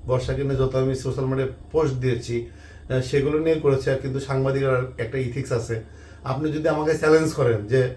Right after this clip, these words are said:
"আমি এটা না, এটা প্রমাণ কর," সেক্ষেত্রে কিন্তু আমি আপনার বিরুদ্ধে একটা করবই। বিরুদ্ধে কি, আমি ওটা প্রমাণ করার জন্য আমি একটা স্ট্যাটাস দেবো, কিন্তু আমাদের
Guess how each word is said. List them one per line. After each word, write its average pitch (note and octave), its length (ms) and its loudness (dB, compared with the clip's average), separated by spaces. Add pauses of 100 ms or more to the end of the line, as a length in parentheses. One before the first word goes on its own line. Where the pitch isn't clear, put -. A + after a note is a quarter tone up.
"আমি C#3 180 2
এটা D3 100 4
না, C#3 300 4 (580)
এটা C3+ 140 0
প্রমাণ E3 320 6
কর," A#2 140 0 (360)
সেক্ষেত্রে E3 420 -2
কিন্তু F3 200 4
আমি D#3+ 160 4
আপনার D3 280 0
বিরুদ্ধে C3+ 300 0
একটা C#3+ 200 2
করবই। C#3+ 500 2 (540)
বিরুদ্ধে D#3 360 4
কি, C3+ 100 4
আমি C3+ 160 4
ওটা D#3 180 6
প্রমাণ D#3+ 340 2
করার F3+ 140 6
জন্য F3+ 120 6
আমি F3 80 8
একটা D3+ 180 2
স্ট্যাটাস C#3 260 0
দেবো, B2 160 -2
কিন্তু C3 200 0
আমাদের C#3+ 280 2